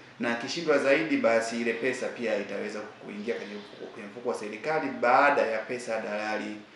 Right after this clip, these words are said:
kutolewa. Kwa hiyo dalali analipwa pesa yake, inayobaki itaingia serikalini na ile mali itarudishwa,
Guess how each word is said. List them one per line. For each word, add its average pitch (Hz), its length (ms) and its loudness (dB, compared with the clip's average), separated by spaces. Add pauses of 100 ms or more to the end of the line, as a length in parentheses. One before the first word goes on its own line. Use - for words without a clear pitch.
(240)
kutolewa. 101 760 -4
Kwa - 120 -12
hiyo 120 140 2
dalali 120 240 2
analipwa 120 360 -2
pesa 113 260 -4
yake, 143 240 -2
inayobaki 113 500 -4
itaingia 104 380 -8
serikalini 123 720 -8 (380)
na 113 140 0
ile 117 160 2
mali 117 240 0
itarudishwa, 107 760 -4